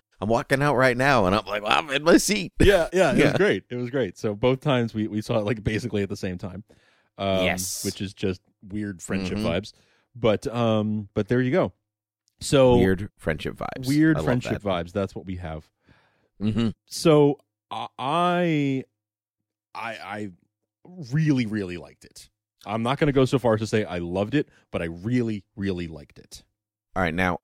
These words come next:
Speaker 1: I'm gonna, I'm gonna do two things here. I'm
Speaker 2: Okay.
Speaker 1: gonna say, are we gonna do one or two episodes on Rise of Skywalker? This
Speaker 2: Um,
Speaker 1: is
Speaker 2: let's do, I, I, I think we're gonna do one probably sort of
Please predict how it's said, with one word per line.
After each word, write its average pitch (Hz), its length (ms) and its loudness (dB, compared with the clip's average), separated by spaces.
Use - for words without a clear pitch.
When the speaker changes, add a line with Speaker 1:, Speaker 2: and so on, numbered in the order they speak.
Speaker 1:
I'm 110 120 4
gonna, 135 220 2
I'm 104 80 -2
gonna 123 180 4
do 113 140 0
two - 260 -2
things 87 320 -2
here. 73 260 -2
I'm 85 100 2
Speaker 2:
Okay. 107 80 2
Speaker 1:
gonna 120 140 0
say, 110 260 0
are 98 80 2
we 120 140 2
gonna 160 180 -2
do 139 140 2
one 104 220 4
or 101 80 4
two 92 200 0
episodes 76 420 0
on 76 120 0
Rise 71 260 -2
of 67 80 -12
Skywalker? 64 680 -4
This 87 80 0
Speaker 2:
Um, 165 200 2
Speaker 1:
is - 120 -12
Speaker 2:
let's 180 420 -6
do, 226 400 -2
I, 147 80 -8
I, 170 200 -2
I 185 100 0
think 254 200 -6
we're 143 120 -4
gonna 131 180 0
do 107 320 -6
one 120 480 -2
probably 104 480 -4
sort 92 220 -8
of 80 240 -12